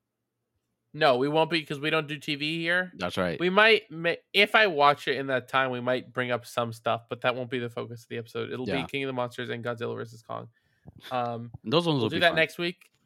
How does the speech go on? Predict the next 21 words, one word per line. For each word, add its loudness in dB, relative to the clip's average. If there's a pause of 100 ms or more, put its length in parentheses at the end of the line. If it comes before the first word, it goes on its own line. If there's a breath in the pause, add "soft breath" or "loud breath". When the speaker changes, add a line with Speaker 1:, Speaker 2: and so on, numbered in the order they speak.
(500)
Speaker 1:
and 0
that'll 2
round 0
us -6
out. -4 (120)
And -8
then -6
we'll -8
take -10
a, -4 (100)
we'll -16
take -8
a -10
week -6
off, 0 (160)
and -4
then -6
we'll -8
come -6
back, -4 (680)
um, -6